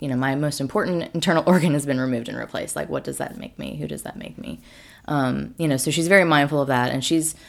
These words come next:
um, and then she's also struggling with this new, this, her mother back in her life, and who is a recovering alcoholic.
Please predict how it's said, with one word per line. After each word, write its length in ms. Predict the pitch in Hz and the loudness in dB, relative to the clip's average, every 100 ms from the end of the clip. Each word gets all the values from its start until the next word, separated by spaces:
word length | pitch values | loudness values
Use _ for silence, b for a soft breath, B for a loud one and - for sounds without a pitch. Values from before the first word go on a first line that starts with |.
| B B - | B B 0
um, 260 | 151 139 | 2 2
and 100 | 151 | 4
then 80 | 170 | 2
she's 160 | 165 165 | 4 4
also 200 | 165 165 | 2 2
struggling 420 | - 151 143 135 | 2 2 4 2
with 200 | 135 127 | 0 0
this 180 | 135 - | -2 0
new, 300 | 135 127 131 | 0 0 0
this, 220 | 135 123 | -4 -4
her 140 | - | -2
mother 240 | 139 127 127 | 0 0 0
back 220 | 113 - | -2 -2
in 60 | 131 | -6
her 120 | 135 | -6
life, 280 | 113 143 - | -6 -6 -6
and 280 | - 147 | -6 -6
who 120 | - 139 | -4 -4
is 120 | 131 | -2
a 60 | |
recovering 360 | 123 120 123 120 | -4 -4 -4 -4
alcoholic. 480 | 110 - - 65 | -6 -8 -6 -8